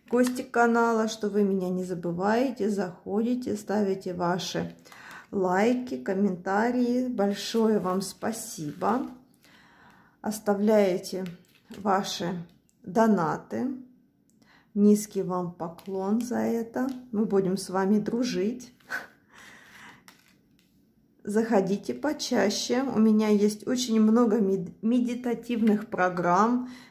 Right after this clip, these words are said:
которые будут настраивать вас на улучшение вашей жизни, личности, в делах, в бизнесе, в карьере,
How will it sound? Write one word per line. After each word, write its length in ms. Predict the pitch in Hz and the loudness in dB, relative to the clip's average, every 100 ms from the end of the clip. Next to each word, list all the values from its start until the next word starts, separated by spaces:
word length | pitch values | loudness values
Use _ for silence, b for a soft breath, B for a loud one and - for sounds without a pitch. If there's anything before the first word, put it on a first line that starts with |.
| B | B
которые 480 | 214 214 226 214 196 | -6 0 4 6 4
будут 400 | 196 226 190 190 | 2 0 -2 -2
настраивать 920 | 190 196 - 214 208 185 175 180 - 185 | -4 -4 -2 2 4 2 0 -4 -6 -2
вас 480 | 180 180 - - _ _ b b b b b - | 0 0 -4 -8 _ _ b b b b b -2
на 340 | 220 220 208 - | 4 6 6 2
улучшение 1080 | 208 202 - - 214 208 185 175 175 170 - _ - - | 0 0 -2 0 4 4 2 -2 -4 -8 -18 _ -20 -4
вашей 720 | 190 196 196 196 185 180 - | 2 2 2 -2 -2 -4 -10
жизни, 760 | 185 196 202 185 170 160 - - _ _ _ _ b b b b b b | -8 -2 -2 -2 -4 -4 -6 -12 _ _ _ _ b b b b b b
личности, 1120 | 208 214 208 - 190 185 185 - - 160 214 185 185 208 - _ _ - | 0 2 2 0 -2 -2 -2 -8 -6 -4 -4 -8 -12 -16 -16 _ _ -10
в 240 | - 196 | -4 0
делах, 720 | 185 247 196 175 170 180 - - | 4 6 8 6 6 0 -8 -16
в 120 | 180 | -12
бизнесе, 1040 | 175 196 196 180 180 180 - 170 160 190 - _ _ _ | -8 -4 -4 -2 -4 -4 -8 -6 -4 -6 -12 _ _ _
в 20 | |
карьере, 920 | - 233 262 175 180 196 190 170 170 | 0 2 2 -2 0 4 4 2 -2